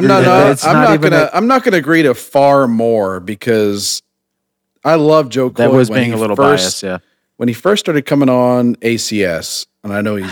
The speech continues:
Speaker 2: he was on the radio show way back, but
Speaker 3: Like five years ago, six years ago?
Speaker 2: No, it's like five, six. It was,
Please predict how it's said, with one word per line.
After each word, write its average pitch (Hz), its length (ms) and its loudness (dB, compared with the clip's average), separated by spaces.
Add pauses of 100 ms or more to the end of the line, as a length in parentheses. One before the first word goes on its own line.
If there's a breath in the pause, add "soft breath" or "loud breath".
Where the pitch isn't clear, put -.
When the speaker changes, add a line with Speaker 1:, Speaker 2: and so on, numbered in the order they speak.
(120)
Speaker 2:
he 110 80 -6
was 98 180 -8
on 98 120 -6
the 87 80 -10
radio 90 320 -6
show 90 220 -8
way 87 200 -10
back, 87 380 -10
but 90 220 -10
Speaker 3:
Like 110 180 -8
five 123 420 -4
years 113 260 -6
ago, 123 400 -2
six 123 320 -12
years 117 200 -12
ago? 123 260 -18
Speaker 2:
No, 214 140 -10
it's - 140 -8
like 98 140 -12
five, - 400 -14
six. - 300 -10
It 156 60 -8
was, 285 220 -8